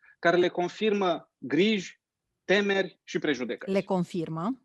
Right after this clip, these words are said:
Speaker 1: Le confirmă. Biasul de confirmare face că dacă mie mi-e frică, de exemplu, de tunete și citesc că, uh, frecvența furtunilor și a poluării și, uh, ce știu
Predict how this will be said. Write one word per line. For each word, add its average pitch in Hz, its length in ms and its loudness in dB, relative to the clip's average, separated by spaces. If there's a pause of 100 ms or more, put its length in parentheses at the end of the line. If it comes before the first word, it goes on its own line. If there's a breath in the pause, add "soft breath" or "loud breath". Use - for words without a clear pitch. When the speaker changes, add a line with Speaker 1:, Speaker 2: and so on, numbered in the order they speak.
(420)
Speaker 1:
Le 175 180 2
confirmă. 165 540 -2
Biasul 214 320 4
de 190 80 4
confirmare 185 500 0
face 175 300 -2
că 151 80 0
dacă 143 240 0
mie 185 220 -2
mi-e 151 120 0
frică, 160 320 0
de 123 100 0
exemplu, 147 340 -2
de 120 140 -2
tunete 196 560 0 (240 loud breath)
și - 240 -2
citesc 185 560 0 (220)
că, 160 340 6 (280 soft breath)
uh, 139 280 2
frecvența 156 580 0
furtunilor 147 680 0
și - 120 -4
a 135 60 4
poluării 147 460 2
și, 135 360 -2
uh, 123 380 -4
ce - 120 -8
știu 135 200 -4